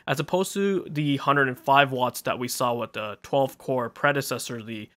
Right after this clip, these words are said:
thirty-nine hundred X, and even the sixteen core thirty-nine fifty X. But we'll have to wait and see and, uh, look at what A M D, uh, shows us when they announce the processors to actually validate this claim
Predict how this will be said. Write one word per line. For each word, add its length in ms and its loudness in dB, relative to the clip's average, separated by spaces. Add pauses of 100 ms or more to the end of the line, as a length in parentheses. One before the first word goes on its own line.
(180)
thirty-nine 420 6
hundred 260 -2
X, 280 -4
and 320 -4 (240)
even 220 0
the 100 2
sixteen 440 0
core 240 -2
thirty-nine 460 -4
fifty 320 -8
X. 300 -6 (200)
But 120 2
we'll 180 8
have 200 6
to 100 4
wait 200 4
and 160 -4
see 400 -2 (320)
and, 420 -4
uh, 280 -2 (320)
look 160 4
at 120 6
what 180 2
A 160 4
M 160 -2
D, 320 0
uh, 240 -4 (120)
shows 380 4
us 320 -2
when 140 -2
they 80 -2
announce 300 -4
the 60 -8
processors 680 -6
to 140 -8
actually 340 -6
validate 480 -6
this 180 -12
claim 400 -2